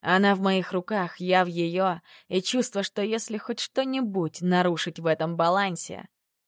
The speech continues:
всё потеряешь и не вернёшь. У меня накопились вопросы.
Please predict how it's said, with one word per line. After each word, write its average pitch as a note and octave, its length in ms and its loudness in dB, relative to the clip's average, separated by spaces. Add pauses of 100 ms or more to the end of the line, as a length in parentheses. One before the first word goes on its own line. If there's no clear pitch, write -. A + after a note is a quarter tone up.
(100)
всё - 260 0
потеряешь E3+ 800 -2 (320)
и G3 100 2
не F#3+ 200 4
вернёшь. F3 640 0 (720)
У G3 160 4
меня G3+ 360 6
накопились F#3 680 -2
вопросы. D#3+ 840 -4